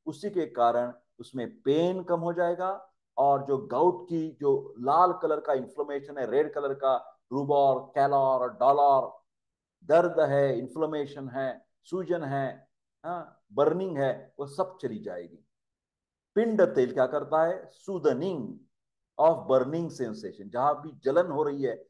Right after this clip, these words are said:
तड़फ तड़फ कर जलन हो रही है, वो कम करने का काम पिंड तेल करेगी। गाउट, because गाउट में क्या हो जाता है, हमारी जो टो है ना, पैर के जो पहले वाला अंगूठा है, हाँ, either of right or left side,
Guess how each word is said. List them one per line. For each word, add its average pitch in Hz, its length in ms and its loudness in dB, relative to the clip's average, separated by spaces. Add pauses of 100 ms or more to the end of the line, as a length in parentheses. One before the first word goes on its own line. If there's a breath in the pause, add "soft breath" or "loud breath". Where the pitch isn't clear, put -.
(240)
तड़फ 170 340 0
तड़फ 165 340 0
कर 147 160 2
जलन 147 220 2
हो 139 120 -4
रही 135 140 -2
है, 135 60 0
वो 139 120 2
कम 160 240 -2
करने 139 300 -6
का 127 140 -2
काम 127 280 0 (280)
पिंड 120 180 -4
तेल 120 220 -2
करेगी। 131 420 -2 (420)
गाउट, 160 580 2 (160)
because 151 380 0
गाउट 156 280 2
में 175 100 -10
क्या 165 120 0
हो 151 80 0
जाता 131 360 0
है, 285 200 -4 (140)
हमारी 135 200 -2
जो 135 100 -6
टो 175 320 2
है 175 100 -2
ना, 226 100 -6 (360)
पैर 143 180 4
के 143 160 -6
जो 135 160 2
पहले 127 280 2
वाला 131 240 2
अंगूठा 127 400 0
है, 131 120 4 (500)
हाँ, 175 100 -4 (420)
either 151 280 6
of - 300 4
right 139 200 2
or 135 140 0
left 123 260 -6
side, 139 180 -2